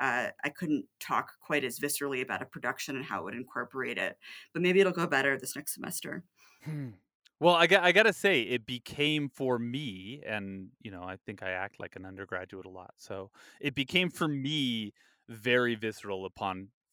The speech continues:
Speaker 2: seeing the production. And perhaps that's true. Perhaps if we had only had a conversation with it, it wouldn't have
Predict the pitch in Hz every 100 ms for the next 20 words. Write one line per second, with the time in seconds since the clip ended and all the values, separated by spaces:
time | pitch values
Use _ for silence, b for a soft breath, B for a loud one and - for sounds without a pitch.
0 | _ _ _ - - 139 127 120 110 101
1 | 95 - 98 95 90 - - - _ 127
2 | 175 220 247 240 - 285 120 120 131 -
3 | 120 131 117 110 120 120 120 110 104 98
4 | - 98 92 98 - 92 - 92 95 -
5 | 95 - 101 95 95